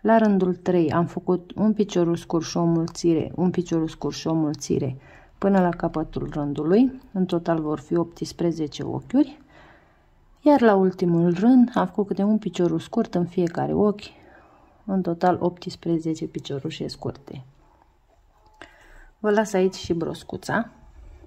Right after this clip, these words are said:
și ne vom apuca de teddy bear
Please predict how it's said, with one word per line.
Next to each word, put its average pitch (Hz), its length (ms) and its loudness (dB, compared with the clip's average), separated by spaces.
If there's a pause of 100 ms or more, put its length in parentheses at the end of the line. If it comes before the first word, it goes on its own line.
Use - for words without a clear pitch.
(1300)
și - 220 -4
ne 262 260 4
vom 185 240 -2
apuca 170 760 -6 (180)
de 185 840 0 (1600)
teddy 170 360 2
bear 160 480 -4